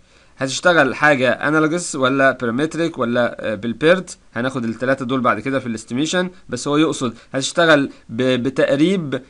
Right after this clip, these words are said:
يعني، آه، ولا بدقه. الموضوع اللي بتاع الازمنه ده هيبقى بشكل، آه، آه، اقوى شويه في ال-، في الدقه بتاعته، دقه عاليه ولا حاجه بس ابروكسيميشن او دقه خفيفه وهكذا.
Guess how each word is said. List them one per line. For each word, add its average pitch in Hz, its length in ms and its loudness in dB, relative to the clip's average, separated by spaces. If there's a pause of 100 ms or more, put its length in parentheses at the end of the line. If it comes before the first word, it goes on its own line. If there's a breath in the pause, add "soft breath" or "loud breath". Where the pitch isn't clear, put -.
(140 loud breath)
يعني، 127 640 0
آه، 123 40 0
ولا 127 220 2
بدقه. 180 560 2 (160)
الموضوع 135 500 4
اللي 123 220 0
بتاع 127 180 2
الازمنه 127 440 0
ده 147 160 4
هيبقى 135 400 0
بشكل، 143 460 -2
آه، 113 400 -2 (400 soft breath)
آه، 113 300 -2
اقوى 156 320 2
شويه 151 340 2
في 135 120 -4
ال-، 120 260 -2
في - 60 -10
الدقه 127 420 0
بتاعته، 165 480 2
دقه 143 280 0
عاليه 185 380 2 (180 loud breath)
ولا 135 500 2
حاجه 151 260 -2
بس 147 220 -4
ابروكسيميشن 127 760 -4
او 117 120 -2
دقه 139 340 -4
خفيفه 170 520 -4 (240 loud breath)
وهكذا. 120 440 -2